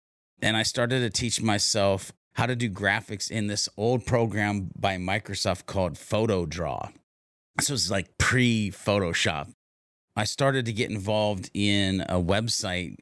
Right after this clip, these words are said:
back in the day, lynda dot com, which is now LinkedIn Learning. But I just got real aggressive and I got real hungry,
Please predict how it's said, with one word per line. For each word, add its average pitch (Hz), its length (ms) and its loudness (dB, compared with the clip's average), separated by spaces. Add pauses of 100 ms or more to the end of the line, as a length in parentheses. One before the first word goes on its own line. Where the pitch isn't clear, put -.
(160)
back 95 280 -2
in 110 80 -4
the 104 80 -4
day, 98 220 2
lynda 117 420 0
dot 107 280 0
com, 120 300 -2
which 95 180 -2
is 120 80 -2
now 127 180 0
LinkedIn 98 440 0
Learning. 110 400 2 (400)
But 127 240 2
I 123 260 2
just 120 280 -4
got 123 220 0
real 120 520 2
aggressive 113 840 -2 (140)
and 110 120 2
I 107 180 2
got 92 520 -2 (200)
real 113 380 4
hungry, 117 760 0